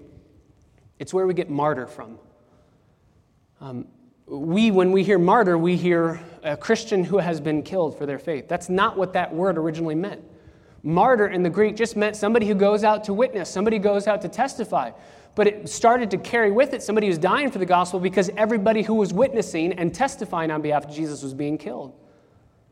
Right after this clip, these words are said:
So the word martyr took on new meaning to say witnesses who are being killed. Jesus says, "Be bold. Yes, you will die for your faith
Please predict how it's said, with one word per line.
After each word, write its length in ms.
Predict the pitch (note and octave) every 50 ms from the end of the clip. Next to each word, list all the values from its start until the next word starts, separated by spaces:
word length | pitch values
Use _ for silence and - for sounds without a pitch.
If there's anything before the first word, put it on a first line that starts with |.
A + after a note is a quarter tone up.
| _ _ _
So 140 | _ - -
the 100 | D#3+ D3+
word 220 | D3 D#3+ F3 F3 D#3+
martyr 560 | E3 E3 E3 F3+ G3 G3+ F3+ D#3+ D3 D3 C#3+ - - - - - - - - _ _ -
took 200 | - G3+ F#3 G3
on 280 | F#3+ F3 D#3+ D#3 D#3+
new 160 | E3+ E3 D#3+
meaning 340 | D#3+ D#3+ E3 F3 E3+ D3 C3+
to 80 | B2+ C3
say 460 | - - D3 C#3+ C#3 C#3 C#3 - - - - - -
witnesses 600 | D3 E3+ G#3 F#3 F#3+ F3+ D3+ - F#3 E3+ D#3+ -
who 200 | - G#3 F#3+ F#3
are 240 | F3+ D#3+ D3+ D3 C#3
being 420 | C#3 D#3+ D#3 D3+ D3 C#3 C#3 C3
killed. 520 | - - - D3+ C3 A2+ A2 B2+ B2+ - _ _ _ _ - _ - - _ _ _ _ _ _ _ _ _ _ _ _ _ _ _ _ _ _ _
Jesus 340 | - - F#3+ F#3 F3+ F#3 F3
says, 320 | - - - G3+ G3 F3+ -
"Be 160 | D#3+ F#3 G3+
bold. 540 | F3 F3+ F3+ G#3 B3+ C#4+ F#3 C#3 B2+ B2 - - - - - - - _ _ - _ _ _ _ _ _ _ _ _ _ _ _ _ _ _ -
Yes, 320 | - F#3 A3+ A3+ A3+ - G#3
you 60 | F#3+
will 120 | F#3 F3
die 240 | D#3 E3 E3+ E3 D#3+
for 160 | D3+ - -
your 100 | D3+ D3
faith 540 | C#3+ - D3 C3+ A#2+ A#2 - - - -